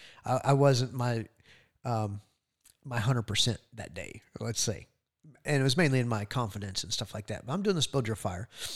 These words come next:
and I get an ember, and I, I drop half the ember off of my, uh, ember catch. The wind blew, or it's, you know, piece of grass or whatever. And I'm normally the guy that says, "Oh, no, we never give up. We're gonna,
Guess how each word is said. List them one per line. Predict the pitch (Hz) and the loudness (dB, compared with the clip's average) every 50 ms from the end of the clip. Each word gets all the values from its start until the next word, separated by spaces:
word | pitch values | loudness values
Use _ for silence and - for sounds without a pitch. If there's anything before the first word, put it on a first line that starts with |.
| - - - | -10 -8 -4
and | 123 123 | 0 0
I | 135 | 4
get | 135 160 131 | 4 4 4
an | 107 | 4
ember, | 117 123 120 104 104 104 104 - - _ _ _ - | 4 4 2 4 2 2 0 -2 -6 _ _ _ -6
and | 127 117 113 113 113 110 - - | -2 -2 0 0 0 -2 -4 -4
I, | - 117 113 110 110 110 104 - - _ _ _ _ _ _ _ _ _ _ _ - | -2 0 0 2 0 0 -2 -6 -12 _ _ _ _ _ _ _ _ _ _ _ -8
I | 123 117 120 | -4 -2 -2
drop | 107 98 - - 107 117 - 113 | -2 -2 -2 -2 -2 -2 -2 -2
half | 104 104 - | -4 -4 -4
the | - 98 | -6 -6
ember | - 117 110 101 98 82 95 | -6 -4 -4 -4 -4 -4 -4
off | 98 101 - 98 | -6 -6 -6 -8
of | 92 92 | -8 -8
my, | 101 98 87 90 90 85 - | -8 -8 -8 -10 -10 -12 -12
uh, | - 82 - - 104 - _ _ _ _ - | -14 -14 -14 -14 -16 -18 _ _ _ _ -8
ember | 113 107 98 - - | -8 -6 -6 -8 -10
catch. | - - - - - - - - _ _ _ | -10 -10 -10 -6 -4 -4 -4 -6 _ _ _
The | - 113 | -8 -4
wind | 107 117 107 104 98 | -2 -2 -2 -2 -2
blew, | 98 104 101 101 101 101 98 | 0 0 0 0 0 0 0
or | 98 | -2
it's, | 104 107 104 95 - - - 139 139 - - - | -2 -4 -4 -2 -2 -2 -2 -2 -4 -10 -10 -8
you | 135 117 104 | -6 -6 -6
know, | 92 101 101 - | -6 -8 -10 -8
piece | - 160 - - | -6 -2 -2 -2
of | 113 | -2
grass | 113 117 107 101 101 104 101 - | -4 -6 -6 -4 -2 0 0 0
or | 90 | 0
whatever. | 101 107 104 101 104 104 104 107 104 101 _ _ _ _ _ _ _ _ _ _ _ _ _ _ _ _ - - - | -2 -4 -4 -2 -2 -2 -2 -2 -2 -4 _ _ _ _ _ _ _ _ _ _ _ _ _ _ _ _ -14 -8 -4
And | 127 123 | -2 2
I'm | 147 170 156 131 | 2 4 4 6
normally | 135 147 143 127 123 120 117 117 | 6 6 6 6 4 4 4 2
the | 107 117 117 | 0 -2 -2
guy | 107 120 110 107 | 0 2 0 0
that | 101 90 | 0 -2
says, | - - 90 117 | -4 -4 -2 -2
"Oh, | 135 151 | -2 -2
no, | 147 156 160 160 147 | 0 2 2 2 2
we | 147 156 | 0 0
never | 151 156 170 160 160 151 | 0 2 2 2 2 2
give | 147 165 165 147 | 4 2 2 4
up. | 165 160 139 - - | 4 4 4 2 0
We're | 156 | 0
gonna, | 151 165 151 139 127 | 0 2 0 0 0